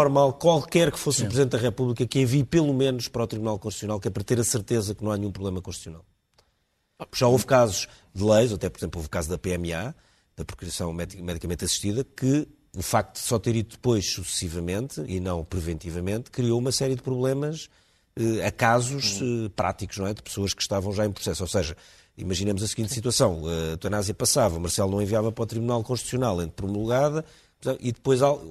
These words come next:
Speaker 1: havia outros deputados que enviavam a outras entidades para o Tribunal Constitucional e era só decidido aqui por um ano e meio ou dois.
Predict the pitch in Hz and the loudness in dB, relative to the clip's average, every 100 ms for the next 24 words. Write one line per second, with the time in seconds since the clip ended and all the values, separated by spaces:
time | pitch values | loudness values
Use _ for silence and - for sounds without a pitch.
0 | 80 95 117 117 - - 131 117 - 101 | -4 2 2 2 -2 -2 0 2 -2 -4
1 | 92 110 82 78 80 87 90 98 92 110 | 0 0 0 -4 -6 -6 -4 -4 -4 -4
2 | 101 - 80 98 98 98 101 117 135 135 | -4 -8 -8 -4 -4 -4 -8 -4 -2 -2
3 | 135 123 135 120 131 131 123 127 131 135 | -2 -2 -4 -4 -4 -2 -4 -4 -2 0
4 | 135 139 139 147 156 | 0 0 0 0 -2